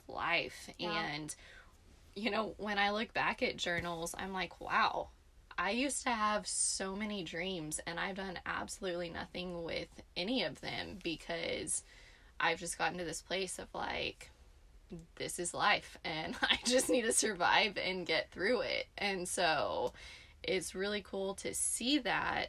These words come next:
Speaker 1: so that way, like, I can now be like, "Okay, what are the dreams that I have now? What is it that I wanna do?" And, like, start getting
Speaker 2: Mm-hmm.
Speaker 1: back to that, like, childlikeness.
Speaker 2: Yeah.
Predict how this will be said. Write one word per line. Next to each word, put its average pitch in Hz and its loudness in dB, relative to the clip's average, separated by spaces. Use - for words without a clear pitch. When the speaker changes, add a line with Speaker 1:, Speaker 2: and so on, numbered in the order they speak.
Speaker 1:
so 196 -2
that 170 4
way, 185 4
like, 185 0
I 175 2
can - -8
now - -2
be - -6
like, - -4
"Okay, - -6
what 202 4
are 202 2
the 196 0
dreams 165 -6
that - -4
I 160 0
have - -4
now? - -4
What - -2
is - -4
it - -2
that - -4
I - -2
wanna - -8
do?" 180 0
And, 175 -4
like, - -4
start 196 0
getting 208 -4
Speaker 2:
Mm-hmm. 208 -6
Speaker 1:
back - -2
to - -12
that, - -2
like, - -6
childlikeness. - -8
Speaker 2:
Yeah. 226 -2